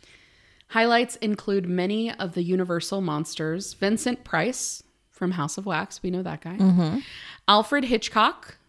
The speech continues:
Speaker 1: also love Alfred Hitchcock.
Speaker 2: Love Alf.
Speaker 1: Ugh, old Alfie.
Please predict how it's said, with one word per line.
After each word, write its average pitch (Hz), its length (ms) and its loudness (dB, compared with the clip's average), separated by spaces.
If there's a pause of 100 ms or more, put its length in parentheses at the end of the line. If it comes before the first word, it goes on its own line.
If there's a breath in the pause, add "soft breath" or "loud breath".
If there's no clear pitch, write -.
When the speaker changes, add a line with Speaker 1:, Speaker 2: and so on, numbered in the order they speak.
(400)
Speaker 1:
also 214 340 -2
love 143 320 0
Alfred - 360 -6
Hitchcock. 180 220 0
Speaker 2:
Love 156 540 0
Alf. - 360 -4 (160)
Speaker 1:
Ugh, 170 340 0 (480 loud breath)
old 240 160 2 (100)
Alfie. 170 500 -8